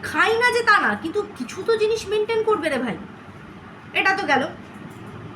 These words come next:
এইবার আমাদের এই, আম, পূর্ণিমা দেবীর ব্লগে দেখলাম যে ওখানে আনতে গেল, মাকে নিয়ে তারা বাড়ি ফিরলো, তো টোটাল ব্লগটা ট্রেন নিয়েই গেল। সেম ব্লগ আবার মেয়ের ভিডিওতেও আমরা দেখতে পেলাম যে গেল,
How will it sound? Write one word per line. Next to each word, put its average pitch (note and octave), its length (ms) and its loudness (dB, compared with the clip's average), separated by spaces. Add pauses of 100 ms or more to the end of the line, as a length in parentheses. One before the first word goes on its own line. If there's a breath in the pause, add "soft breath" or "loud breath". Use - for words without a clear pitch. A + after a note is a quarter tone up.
(260)
এইবার D4 380 4 (400)
আমাদের C4+ 340 4
এই, C4 280 2
আম, G3+ 840 0 (840)
পূর্ণিমা D#4+ 340 4
দেবীর D#4 280 0
ব্লগে C#4+ 320 2
দেখলাম C#4+ 320 0 (360)
যে A#3 340 8
ওখানে C#4+ 240 0
আনতে B3+ 340 4
গেল, C#4+ 160 4 (500)
মাকে A#3+ 320 4
নিয়ে B3 240 0
তারা B3 200 2
বাড়ি A3 220 2
ফিরলো, C4 260 -4 (180)
তো B3+ 100 -2
টোটাল C4 320 0
ব্লগটা A3 360 0
ট্রেন A3+ 280 4
নিয়েই A#3+ 300 2
গেল। A#3+ 160 0 (460 loud breath)
সেম G#4+ 260 6
ব্লগ G4 320 8
আবার D#4 260 6
মেয়ের C4+ 240 0
ভিডিওতেও D4 480 0
আমরা C#4 220 4
দেখতে B3+ 260 -4
পেলাম D4 240 -4 (340 loud breath)
যে A3+ 140 0
গেল, A#3+ 240 4